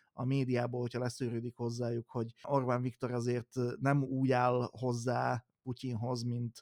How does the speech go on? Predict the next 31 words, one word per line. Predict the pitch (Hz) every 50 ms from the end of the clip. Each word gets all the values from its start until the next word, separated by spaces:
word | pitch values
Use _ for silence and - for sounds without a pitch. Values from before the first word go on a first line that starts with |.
| _ - -
a, | - 123 123 120 120 117 113 113 113 117 120 117 - - - 117 113 -
a | - -
szlovák | - - 139 131 131 123 120 - -
kormány, | - 131 131 131 139 135 139 143 147 147 139
vagy | 127 127 123 120
mondjuk | 123 123 123 120 120 -
a, | 127 123 123 123 120 - - -
a | - 123 123 113
számukra | - 151 131 131 135 127 - - 120
a | 120
főgonosz, | - 147 143 135 117 123 120 123 117 -
a | 123
liberális, | 123 127 139 127 135 127 120 120 120 120 113 110 - - - 131
ö, | 117 117 117 117 - _ - _ _ _
államfő | - 127 131 135 131 123 117 117 117 - 120 117
Zuzana | 113 127 143 131 131 117 120
Csaputová. | 120 - 135 135 - 175 175 175 175 170 175 180 185 175 - - - - - _ _ _ _ -
Úgyhogy, | 170 156 147 - 143 151 147 147 139 135 - - -
ö, | - 147 139 - -
ezen | - 180 170 170 202 190
a | 185 175
szinten | - - 156 151 156 156 - 165 165 165 170 170 - _ - - _ _ _ _ _
ez | - 156 147 147
így | 160 151
valahogy | 147 156 156 151 151 151 151
megreked. | 151 143 135 123 - - 85 - - - 90 - - _ - - _ -
És | 92 -
a | 123
priori-, | - - 185 208 196 180 175 156 - - -
prioritási | - 185 185 180 156 147 139 - 151 135 127 - 135
listájukon | 120 123 120 - - - 139 131 135 143 143 _ - 185 185 185 185 190